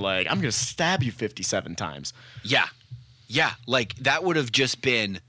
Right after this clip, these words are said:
Speaker 2: it would have just been over, right? Instead,
Speaker 1: Mm-hmm.
Speaker 2: they find somebody and they're like, "He carved out her liver."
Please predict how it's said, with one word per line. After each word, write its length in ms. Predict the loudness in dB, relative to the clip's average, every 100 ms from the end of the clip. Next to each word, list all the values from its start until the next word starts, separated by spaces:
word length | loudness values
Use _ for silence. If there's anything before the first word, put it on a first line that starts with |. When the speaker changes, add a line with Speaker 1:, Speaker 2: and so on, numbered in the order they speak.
| _ _ _ _ -8
Speaker 2:
it 80 | -4
would 60 |
have 80 | 0
just 160 | 2 4
been 160 | 2 4
over, 400 | 4 4 0 -10 -10
right? 280 | 0 2 2
Instead, 300 | 0 2 4
Speaker 1:
Mm-hmm. 180 | 4 4
Speaker 2:
they 120 | 2
find 300 | 2 2 2
somebody 400 | 2 2 2 2 2
and 120 | 0
they're 140 | 0
like, 180 | 2 2
"He 120 | 0
carved 420 | 2 4 4 4
out 200 | 2 2 2
her 100 | 0
liver." 500 | 2 0 2 0